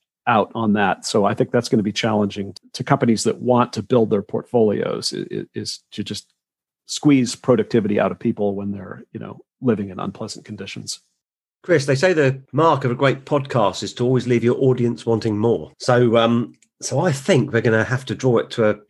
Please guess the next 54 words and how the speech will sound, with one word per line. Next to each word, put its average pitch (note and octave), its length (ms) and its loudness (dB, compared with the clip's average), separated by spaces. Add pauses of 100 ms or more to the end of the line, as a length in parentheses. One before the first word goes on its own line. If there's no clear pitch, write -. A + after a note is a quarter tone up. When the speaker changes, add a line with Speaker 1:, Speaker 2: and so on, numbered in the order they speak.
(160)
Speaker 2:
close C3+ 400 0
there D2 240 -2
because - 460 -10
we've F#2+ 160 -4
run A#2+ 160 2
to - 100 -8
time, F#2+ 420 0 (260)
but A2+ 100 0
I'm, A2 140 2
I'm A#2 120 -2
conscious C3+ 300 0
there's A2 180 -2
so D3 160 2
much A#2+ 200 0
more A#2+ 120 2
we G2+ 80 -2
can G2+ 80 -10
talk B2+ 180 -2
about. D#2 240 -4
So A#2 160 2
will C3+ 200 2
you F3 120 0
promise D#3 300 0
to C3+ 80 -10
come D#3 160 -6
back? - 320 -8 (220)
Speaker 1:
I C3 120 4
promise. D#3 680 2
I A#2 100 -6
hope B2 200 0
in A3+ 120 4
person. F3+ 520 2 (420)
Um, C#3 360 -2 (100)
Speaker 2:
<laughs> - 80 -10
Speaker 1:
I've - 160 -2
got, B2+ 320 0 (180)
I've A2 160 -10
got C3 220 2
lots C3 300 2
of G#2 240 -4 (120)
personal C#3 300 2
reasons B2+ 420 0
to A2 120 -8
be C3+ 120 2
in B2+ 100 4
the B2 60 2
U B2 140 0
K, C#3+ 400 2 (500)
but A#2 280 0
a - 100 -6
further B2+ 400 2
invitation A#2+ 500 2
is G#2 120 -2
welcome. A2 480 0